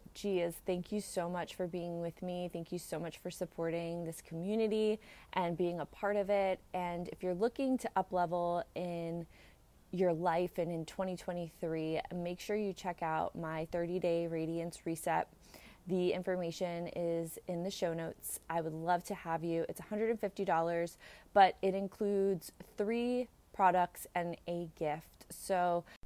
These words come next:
so your investment literally goes back to you. We have about ten girls already enrolled, and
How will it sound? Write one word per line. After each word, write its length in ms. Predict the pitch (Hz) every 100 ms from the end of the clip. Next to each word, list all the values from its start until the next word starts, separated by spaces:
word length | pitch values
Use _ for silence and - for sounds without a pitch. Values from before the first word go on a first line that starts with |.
| - - -
so 120 | 262
your 120 | 226
investment 760 | 220 190 175 - 208 190 190 -
literally 520 | 180 180 180 175 170
goes 260 | 170 165 160
back 280 | 151 151 -
to 60 | 156
you. 360 | 151 156 - - - - - -
We 80 | 208
have 500 | 196 180 175 180 170 -
about 320 | 180 170 -
ten 240 | 220 240
girls 340 | 240 240 226 214
already 440 | - 185 190 190
enrolled, 640 | 185 165 175 170 170 165 -
and 320 | 170 165